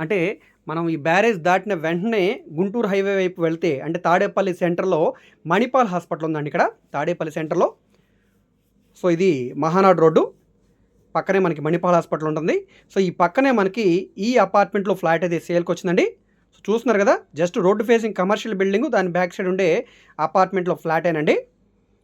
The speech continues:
So, ఇది త్రీ బీహెచ్కే ఫ్లాట్ అండి. మొత్తం పదిహేను వందల ముప్పై ఆరు ఎస్ఎఫ్టీ వస్తుందండి.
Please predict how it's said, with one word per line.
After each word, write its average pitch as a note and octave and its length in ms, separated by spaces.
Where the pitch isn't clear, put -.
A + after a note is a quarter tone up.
So, - 20
ఇది B3 140
త్రీ A#3+ 200
బీహెచ్కే B3 420
ఫ్లాట్ F3 240
అండి. A#3 140
మొత్తం G#3+ 260
పదిహేను A#3+ 480
వందల A3 240
ముప్పై F#3+ 320
ఆరు G3 160
ఎస్ఎఫ్టీ A3 340
వస్తుందండి. G#3 380